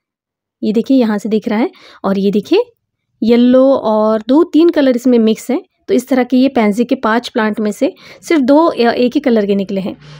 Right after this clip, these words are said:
और ये सारे मेरे देखिए, अ, जाफरी, अ, गेंदा जिसे कहते हैं,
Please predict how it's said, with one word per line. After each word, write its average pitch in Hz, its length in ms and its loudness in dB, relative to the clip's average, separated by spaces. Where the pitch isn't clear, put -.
और 220 180 0
ये 240 120 0
सारे 254 380 0
मेरे 311 200 2
देखिए, 285 420 2
अ, 233 340 0
जाफरी, 233 680 0
अ, 233 200 0
गेंदा 214 380 0
जिसे 214 260 -4
कहते 208 280 -4
हैं, 262 180 -2